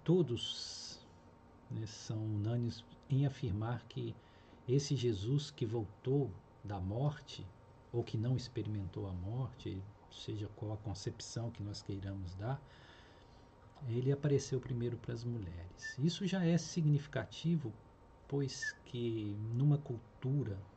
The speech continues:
né, patriarcalista, com a soberania do princípio masculino e total discriminação da mulher como um ser inferior e subjugada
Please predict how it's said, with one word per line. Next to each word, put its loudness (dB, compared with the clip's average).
né, -2
patriarcalista, -4
com -4
a -2
soberania 0
do -2
princípio -4
masculino -2
e -2
total -4
discriminação 0
da 0
mulher -2
como 0
um 0
ser 2
inferior 0
e 2
subjugada -2